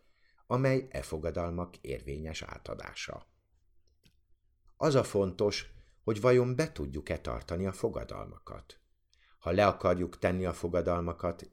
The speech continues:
és tudjuk, hogy képesek is vagyunk megtartani őket, akkor az eszközök elérhetők.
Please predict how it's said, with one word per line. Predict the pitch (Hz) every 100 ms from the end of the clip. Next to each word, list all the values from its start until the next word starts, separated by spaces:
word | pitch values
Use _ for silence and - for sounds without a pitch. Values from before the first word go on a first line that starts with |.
| -
és | - - -
tudjuk, | 147 101 73 - - _ - -
hogy | 80 -
képesek | - 87 - 73 71 73
is | 71
vagyunk | - 69 64 65
megtartani | 78 - - 85 - 85 87
őket, | 85 - 90 - - _ _ _ _
akkor | 113 - 147
az | 143 123
eszközök | - - - 90 104
elérhetők. | - 64 58 58 62 62 65 60 - -